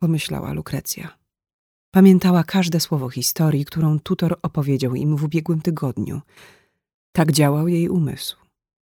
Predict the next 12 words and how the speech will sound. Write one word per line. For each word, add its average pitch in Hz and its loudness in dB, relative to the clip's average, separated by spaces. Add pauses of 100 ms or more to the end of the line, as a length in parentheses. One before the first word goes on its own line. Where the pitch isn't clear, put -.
(600)
Słowa 165 6
odciskały 156 0
się 143 -4
w 143 -6
jej 139 0
pamięci 151 2
jak 139 -2
podeszwa 147 0
buta 143 -2
w 135 -10
miękkim 139 -4
błocie, 151 0